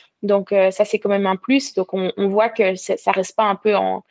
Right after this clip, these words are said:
enfin, que le, le côté médiatique, il reste pas en stand-by. Ils ont cette volonté de, de s'agrandir. Et puis, pour l'année prochaine, il y a plein de nouveaux projets. Il y aura des,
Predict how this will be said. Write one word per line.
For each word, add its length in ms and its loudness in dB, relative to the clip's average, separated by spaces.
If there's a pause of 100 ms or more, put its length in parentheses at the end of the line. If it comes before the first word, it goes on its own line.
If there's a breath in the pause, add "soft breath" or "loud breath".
(160 loud breath)
enfin, 140 0
que 140 -2
le, 180 2
le 140 -2
côté 260 0
médiatique, 600 -2
il 40 -2
reste 220 -8
pas 60 2
en 100 -2
stand-by. 460 0
Ils 240 -4
ont 100 2
cette 220 -2
volonté 520 0
de, 340 2 (500 loud breath)
de 140 -4
s'agrandir. 720 0
Et 80 0
puis, 140 -12
pour 160 -4
l'année 220 0
prochaine, 380 0
il 40 2
y 40 4
a 60 2
plein 320 -2
de 60 0
nouveaux 180 0
projets. 440 0
Il 60 -2
y 60 2
aura 200 0
des, 200 -2